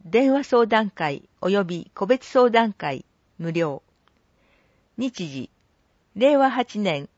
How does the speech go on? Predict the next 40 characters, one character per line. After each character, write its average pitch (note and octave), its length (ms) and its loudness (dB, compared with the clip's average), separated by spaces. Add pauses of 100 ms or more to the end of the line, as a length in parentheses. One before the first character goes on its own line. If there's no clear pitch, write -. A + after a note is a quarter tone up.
五 C4+ 120 2
月 A3+ 260 -2
十 F#3+ 200 -4
六 A3+ 240 -2
日 F3 520 -8
土 G3 160 -2
曜 A#3+ 260 4
日、 C3+ 240 -12 (760)
午 C4 160 4
前 F3 260 0
十 B3+ 240 0
時 E3 140 -12
か D#3+ 160 -4
ら C#3+ 240 -4
正 A#3+ 340 2
午。 - 240 -6 (1200)
会 B3 260 4
場、 G#3 420 -2 (640)
全 C4+ 180 0
国 E3+ 300 -8
B A#3 160 -4
型 C4 240 -2
肝 A#3+ 240 0
炎 G3+ 140 -2
訴 G3+ 200 -6
訟 F3+ 400 -4
新 B3 200 -2
潟 A#3+ 200 0
事 G3 120 -10
務 F3 120 -6
所、 - 220 -12 (640)
新 F3+ 200 -4
潟 F3+ 260 -2
市。 - 260 -14 (800)
内 C4 300 2
容、 G#3 320 2 (500)
B A#3 160 -4
型 D4+ 260 2
肝 B3+ 320 2
炎 D3+ 220 -4